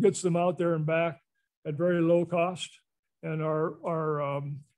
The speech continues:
we, we're gonna stop at about five hundred colonies, maintain about five hundred colonies. That's, that's enough to train. It takes a lot of time to train beekeepers, so, um, it takes much more time to, uh, keep the bees flowing. Next slide, please.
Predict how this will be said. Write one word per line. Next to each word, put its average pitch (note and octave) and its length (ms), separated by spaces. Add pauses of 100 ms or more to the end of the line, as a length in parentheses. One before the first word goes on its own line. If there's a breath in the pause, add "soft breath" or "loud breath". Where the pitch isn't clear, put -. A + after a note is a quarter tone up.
we, F#3+ 100
we're A#3+ 140
gonna A#3 160
stop G3+ 340
at F#3 80
about D#3+ 240
five F3 280
hundred D#3 260
colonies, D#3+ 640 (300)
maintain F3 360
about D3+ 260
five E3+ 240
hundred D3 300
colonies. D#3 400
That's, F3+ 280
that's G3+ 200
enough F#3 340
to - 80
train. D3 520 (400)
It D3+ 100
takes F#3+ 200
a F3+ 40
lot G3+ 160
of D#3+ 80
time G#3+ 240
to D#3+ 100 (220)
train F#3 360
beekeepers, E3 600
so, D#3+ 340 (360 soft breath)
um, D3+ 520
it F3+ 220
takes F3 320
much F3 240
more F3 200
time E3+ 420
to, D3+ 260
uh, C#3+ 140 (280)
keep F#3+ 200
the D#3+ 80
bees E3+ 260
flowing. D#3 320
Next F3+ 200
slide, D#3 280
please. C#3 360